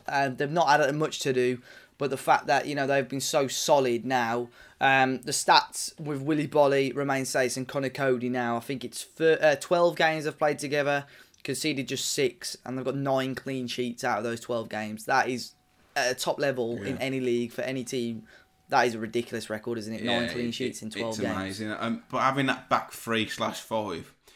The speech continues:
Speaker 2: it always gives you kind of, like, another lifeline when you get back in your shape, 'cause it's so hard to break down, and a lot of the time it does take something special. There's not, you don't see many games where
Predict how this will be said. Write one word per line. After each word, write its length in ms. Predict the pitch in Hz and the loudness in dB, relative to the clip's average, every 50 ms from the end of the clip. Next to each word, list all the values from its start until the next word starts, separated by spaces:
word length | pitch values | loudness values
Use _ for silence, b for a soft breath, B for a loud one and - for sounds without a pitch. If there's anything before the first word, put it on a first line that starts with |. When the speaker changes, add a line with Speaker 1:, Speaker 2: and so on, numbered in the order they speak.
| b b b b b | b b b b b
Speaker 2:
it 80 | 104 | -6
always 480 | - 110 120 120 123 123 123 120 117 117 | -4 -2 -2 0 2 2 2 2 2 0
gives 240 | - 117 107 - 104 | -4 -6 -6 -6 -8
you 60 | 104 | -10
kind 280 | - - 113 101 101 | -8 -6 -6 -4 -4
of, 60 | 101 101 | -4 -6
like, 200 | 98 98 98 - | -6 -8 -8 -6
another 260 | 113 113 113 113 113 104 | -4 -4 -4 -4 -4 -4
lifeline 560 | 98 95 95 104 104 - - 117 113 117 117 | -2 -2 -2 -4 -4 -6 -6 -6 -4 -4 -2
when 120 | 117 113 | -2 -2
you 60 | 110 98 | -4 -4
get 180 | 107 98 - | -6 -6 -6
back 220 | - 101 - - - | -6 -8 -8 -8 -10
in 100 | 104 101 | -10 -8
your 80 | 101 | -8
shape, 320 | - - - 92 101 110 104 | -6 -6 -4 -4 -4 -4 -6
'cause 100 | - - | -8 -10
it's 120 | 127 - | -10 -8
so 380 | - - - 143 135 139 131 123 | -6 -2 0 2 4 4 2 2
hard 400 | 117 120 107 113 117 117 113 - | -2 -2 -2 0 0 0 0 -2
to 100 | - - | -6 -8
break 300 | - 92 92 95 - - | -4 -2 -2 -2 -2 -2
down, 300 | 95 98 101 101 98 98 | -4 -4 -2 -2 -6 -6
and 100 | 101 107 | -6 -4
a 40 | 110 | -2
lot 140 | 113 123 107 | 0 0 0
of 60 | 117 | -2
the 60 | 127 123 | -4 -6
time 260 | - 135 123 117 113 | -2 0 0 0 -2
it 80 | - | -4
does 120 | - 117 117 | -8 -12 -10
take 280 | - - 110 107 - | -6 -4 -4 -4 -4
something 320 | - 123 113 107 - 104 - | -6 -8 -8 -8 -10 -10 -12
special. 540 | - - - 104 98 - - 123 123 127 - B B B B B B B B | -10 -6 -6 -6 -6 -4 -6 -6 -6 -6 -10 B B B B B B B B
There's 140 | B 117 113 | B -4 0
not, 160 | 139 147 - | 0 0 0
you 60 | 135 131 | 0 0
don't 220 | 147 151 160 139 | 2 2 2 0
see 160 | 135 - 147 | 0 0 2
many 220 | 139 143 139 139 123 | 2 2 2 0 0
games 560 | 117 131 127 123 123 113 101 101 98 98 95 | -2 -2 -2 -2 -2 -4 -4 -6 -8 -8 -8
where 340 | 104 107 107 104 101 98 | -6 -6 -4 -4 -6 -8